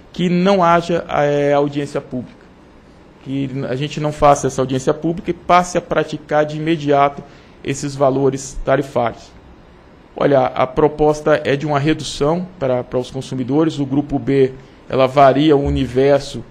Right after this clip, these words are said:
O menor desconto é da Sermofull de menos onze por cento. O maior desconto a gente identifica na Copeluz de menos trinta e três por cento.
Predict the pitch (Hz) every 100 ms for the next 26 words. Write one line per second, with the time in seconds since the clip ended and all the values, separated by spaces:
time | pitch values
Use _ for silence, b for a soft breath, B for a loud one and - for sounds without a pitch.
0 | - - - B B B B - - -
1 | - 139 151 147 151 147 - - 151 147
2 | 143 123 135 131 - 170 175 170 160 151
3 | - - 151 139 127 135 156 147 143 151
4 | 143 139 135 - - 151 185 185 180 -
5 | - - - - 143 147 139 147 147 147
6 | - 147 147 143 147 139 131 147 143 139
7 | - 151 151 139 139 135 - 131 - 143
8 | 143 147 135 139 151 147 147 139 139 139
9 | 135 - 160 - 156 170 185